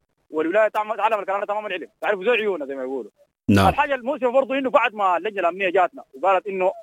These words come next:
Speaker 1: الرسوم اتخفضت ل ميتين جنيه والناس رفضت إنه يا أخي إلا يلغى القرار، جاء خبر في قناة الشمالية امبارح مفاده بأنه تم تخفيض ميتين جنيه فقط، يعني الرسوم هي ثمانمية جنيه.
Speaker 2: مم.
Speaker 1: ده ذاته بيدي الناس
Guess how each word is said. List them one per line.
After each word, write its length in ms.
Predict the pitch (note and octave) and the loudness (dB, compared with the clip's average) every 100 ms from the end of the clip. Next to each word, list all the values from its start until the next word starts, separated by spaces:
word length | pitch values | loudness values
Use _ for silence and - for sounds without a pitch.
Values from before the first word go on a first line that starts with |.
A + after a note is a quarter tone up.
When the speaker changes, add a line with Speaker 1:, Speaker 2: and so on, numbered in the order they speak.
| - | -10
Speaker 1:
الرسوم 440 | B2 C#3+ F#3+ D3+ - _ _ _ _ | -8 -2 -2 -2 -8 _ _ _ _
اتخفضت 540 | - - F#3+ F3 C#3 A2 _ _ A2+ | -10 -4 -2 0 -2 -6 _ _ -6
ل 140 | C#3+ | -2
ميتين 300 | D3 F#3 F3 | 0 2 2
جنيه 320 | D#3+ D#3 A2+ _ _ _ | 0 -2 -4 _ _ _
والناس 400 | - C3 D#3 F#3 | -2 0 2 2
رفضت 320 | G3+ F3+ D3 G#3+ | 0 0 -2 -4
إنه 160 | E3+ | 0
يا 40 | F3 | 0
أخي 120 | F3 | 0
إلا 180 | G3+ F#3 | -6 -4
يلغى 140 | E3+ | 0
القرار، 340 | D#3 E3 G3 - _ _ _ _ - | 2 4 2 -2 _ _ _ _ -2
جاء 140 | D3+ | 0
خبر 220 | - A3+ G3 | 2 2 0
في 80 | |
قناة 140 | F3 E3 | -4 -4
الشمالية 340 | C#3+ D#3+ F#3+ | -2 2 2
امبارح 260 | F#3+ G3+ G3 | 4 2 2
مفاده 320 | E3 G3 F#3+ | 0 0 2
بأنه 420 | F3 F#3+ G3 G3+ _ | -2 -6 -6 -10 _
تم 160 | F#3+ F#3+ | -4 -2
تخفيض 240 | D3 D3+ | -2 -4
ميتين 300 | C#3+ C3+ E3 | -4 0 0
جنيه 180 | C#3+ C#3+ | 2 -2
فقط، 240 | B2+ A2 - - | -2 -4 -4 -2
يعني 360 | C3 D3 D3 - _ _ C#3 | -2 0 -4 -8 _ _ -4
الرسوم 300 | D#3 G#3+ G3+ | -2 0 2
هي 120 | G3 | 2
ثمانمية 300 | D#3 C#3+ C#3+ | 0 -4 -4
جنيه. 280 | A#2 G#2+ - _ _ _ - | -6 -10 -14 _ _ _ 0
Speaker 2:
مم. 180 | A#2 G2+ | 6 8
Speaker 1:
ده 80 | F#2+ | 8
ذاته 240 | F2+ - | 6 2
بيدي 180 | C#4+ A3 | -2 -2
الناس 220 | C4+ C#4 | 2 0